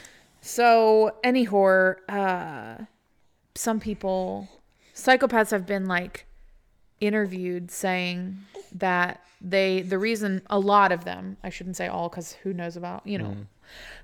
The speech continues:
Speaker 1: but a lot of them like to consume the flesh,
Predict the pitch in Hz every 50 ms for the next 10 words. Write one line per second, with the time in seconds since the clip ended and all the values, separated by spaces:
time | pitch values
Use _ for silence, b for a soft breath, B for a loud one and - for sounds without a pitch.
0 | B - 240 240 226 214 202 190 202 220 226 196 190 190 180 180 180 175 180 -
1 | - 196 196 190 190 190 - 208 - - 185 - - 202 196 190 185 180 185 -
2 | - 190 185 180 175 - - -